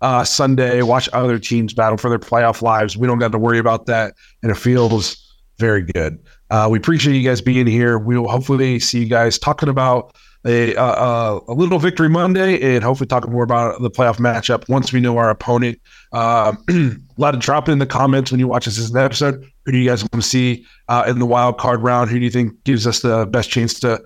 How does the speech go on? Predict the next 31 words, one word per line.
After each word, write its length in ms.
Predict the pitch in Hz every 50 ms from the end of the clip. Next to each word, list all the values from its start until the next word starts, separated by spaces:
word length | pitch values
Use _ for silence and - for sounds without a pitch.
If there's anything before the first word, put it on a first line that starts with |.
| - - _ _ -
move 140 | 151 147 131
into 140 | 135 135 127
that 140 | 127 117 107
divisional 420 | 117 110 123 151 147 165 165 165
round? 420 | 160 165 165 156 156 160 156 156 151 - - _ -
Again, 220 | 117 117 131 143
if 100 | 139 131
you 80 | - 135
want 100 | 131 131
to 60 | 123
get 160 | 117 135 127
your 80 | - 110
voicemails 460 | 120 120 135 123 - 127 123 123 117
on 100 | 131 127
the 60 | 127
show, 340 | 117 - - 127 123 131 127
head 140 | 120 120 117
to 60 | 120
the 60 | 113
dogs 280 | 107 120 117 113 - -
podcast 560 | - - 127 120 - - 120 117 117 - -
dot 240 | - 139 147 131 -
com. 360 | - 139 143 143 143 143 135 - - - _ _ -
Just 160 | - - -
tap 180 | - 135 135 135
leave 160 | 147 139 127
voicemail 360 | 127 131 135 117 127 131 123
in 60 | 117
the 60 | 113
drop-down 400 | 101 123 139 139 135 117 143 135
menu. 400 | 139 139 135 135 139 135 139 131